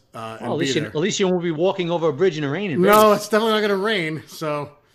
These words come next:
Speaker 2: Might be walking in the desert, but.
Speaker 1: Walk in the desert, yes.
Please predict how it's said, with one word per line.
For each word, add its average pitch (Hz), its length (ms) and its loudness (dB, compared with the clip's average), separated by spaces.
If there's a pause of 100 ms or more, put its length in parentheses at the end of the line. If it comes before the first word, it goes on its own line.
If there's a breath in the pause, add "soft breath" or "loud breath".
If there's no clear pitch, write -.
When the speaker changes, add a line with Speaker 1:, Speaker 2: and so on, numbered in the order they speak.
(140)
Speaker 2:
Might 151 120 -6
be 151 80 -2
walking 151 360 0
in 135 80 0
the 120 40 -2
desert, 165 360 -4 (220)
but. 139 160 -16 (240)
Speaker 1:
Walk 147 260 -12
in 147 100 -8
the 139 60 -8
desert, 127 500 -12
yes. 131 460 -14